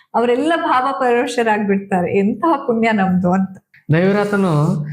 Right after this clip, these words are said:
Speaker 1: <laughs>
Speaker 2: ಇಲ್ಲಿ, ಅಂದ್ರೆ ಇಲ್ಲಿ ವಾಸುದೇವನ ಸರ ಸ್ವಾಮೀಜಿ ಅವರಿಗೆ ಟೇಂಬೆ ಸ್ವಾಮಿಗಳು ಅಂತ ಹೇಳ್ತಾರೆ, ಇನ್ನೊಂದು ಹೆಸರಿಂದ ಕರೀತಾರೆ. ಟೇಂಬೆ ಮಹಾರಾಜರು, ಟೇಂಬೆ ಸ್ವಾಮಿಗಳು ಅಂತ ಕೂಡ ಕರೀತಾರೆ. So ಟೇಂಬೆ ಸ್ವಾಮಿಗಳು ಅಲ್ಲಿ ತಪಸ್ಸು ಮಾಡಿ ಜಾಗ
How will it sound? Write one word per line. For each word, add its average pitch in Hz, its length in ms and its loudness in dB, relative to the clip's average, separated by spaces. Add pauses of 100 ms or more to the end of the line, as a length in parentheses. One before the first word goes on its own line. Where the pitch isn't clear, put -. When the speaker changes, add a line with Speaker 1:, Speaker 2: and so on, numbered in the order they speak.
Speaker 1:
<laughs> - 400 -4
Speaker 2:
ಇಲ್ಲಿ, 196 680 2
ಅಂದ್ರೆ 165 380 2
ಇಲ್ಲಿ 165 580 2 (140)
ವಾಸುದೇವನ 180 720 2
ಸರ 175 220 -2
ಸ್ವಾಮೀಜಿ 165 380 0
ಅವರಿಗೆ 147 180 2
ಟೇಂಬೆ 185 880 -2
ಸ್ವಾಮಿಗಳು 165 440 0
ಅಂತ 151 260 0
ಹೇಳ್ತಾರೆ, 151 560 0
ಇನ್ನೊಂದು 156 300 0
ಹೆಸರಿಂದ 143 320 2
ಕರೀತಾರೆ. 127 520 -6 (400)
ಟೇಂಬೆ 151 220 0
ಮಹಾರಾಜರು, 139 580 2
ಟೇಂಬೆ 147 320 2
ಸ್ವಾಮಿಗಳು 143 480 2
ಅಂತ 139 120 0
ಕೂಡ 135 200 -2
ಕರೀತಾರೆ. 131 720 -8
So 180 160 0
ಟೇಂಬೆ 165 260 2
ಸ್ವಾಮಿಗಳು 185 520 0
ಅಲ್ಲಿ 175 180 2
ತಪಸ್ಸು 180 420 -4
ಮಾಡಿ 185 220 2
ಜಾಗ 160 360 0